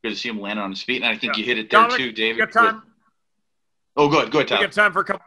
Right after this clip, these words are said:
Speaker 2: more. We, we got time for a couple more, Dominic. What else we got?
Speaker 1: Okay, cool. We'll make this the last one. So you guys remember the All-Star race where nascar moved the numbers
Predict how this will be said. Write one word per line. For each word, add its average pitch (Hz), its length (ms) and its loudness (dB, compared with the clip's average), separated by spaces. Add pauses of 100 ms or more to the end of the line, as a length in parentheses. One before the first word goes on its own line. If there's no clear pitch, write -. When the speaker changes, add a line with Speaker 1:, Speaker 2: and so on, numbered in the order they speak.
Speaker 2:
more. 170 180 -8 (460)
We, 214 180 -2
we 214 120 -6
got 220 120 2
time 202 180 2
for 190 80 -2
a 190 60 2
couple 165 200 -4
more, 170 160 -4
Dominic. 147 340 -2
What 156 100 -6
else 143 160 -8
we 135 80 -8
got? 117 180 -8 (220)
Speaker 1:
Okay, - 280 2 (200)
cool. 190 140 6
We'll 175 100 6
make 175 260 0
this 165 200 0
the 143 100 -4
last 139 360 -2
one. 135 320 -2
So 120 500 -2 (320)
you 185 100 -4
guys 220 80 0
remember 240 160 2
the 202 100 2
All-Star 214 400 -2
race 214 300 -2
where 139 320 -6
nascar 170 600 -2
moved 156 480 -6
the 131 120 -6
numbers 147 600 -6